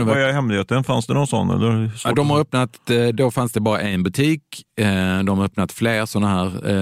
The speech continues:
Speaker 2: eh, zoobutiker och sen har de gjort en ordentlig satsning på nätet, eh, som är den stora dragaren i det här.
Speaker 1: Men visar de svarta siffror, eller kostar det mycket pengar
Speaker 2: Eh,
Speaker 1: med
Speaker 2: de
Speaker 1: expansion?
Speaker 2: ligger break-even, säger han. Det finns ingen koncernredovisning, så man får, eh, ta honom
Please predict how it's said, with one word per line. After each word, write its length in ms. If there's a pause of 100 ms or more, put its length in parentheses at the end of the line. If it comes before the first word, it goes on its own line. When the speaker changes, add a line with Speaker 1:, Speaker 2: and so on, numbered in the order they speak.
(120)
Speaker 2:
eh, 40
zoobutiker 920
och 180
sen 260
har 140
de 160
gjort 240
en 100
ordentlig 640
satsning 380
på 180
nätet, 720
eh, 440 (200)
som 300
är 100
den 140
stora 360
dragaren 420
i 120
det 100
här. 180 (560)
Speaker 1:
Men 320
visar 220
de 80
svarta 280
siffror, 320
eller 120
kostar 240
det 60
mycket 280
pengar 160
Speaker 2:
Eh, 80
Speaker 1:
med 80
Speaker 2:
de 40
Speaker 1:
expansion? 300
Speaker 2:
ligger 200
break-even, 640
säger 260
han. 180
Det 60
finns 220
ingen 160
koncernredovisning, 840
så 120
man 140
får, 480
eh, 40
ta 200
honom 260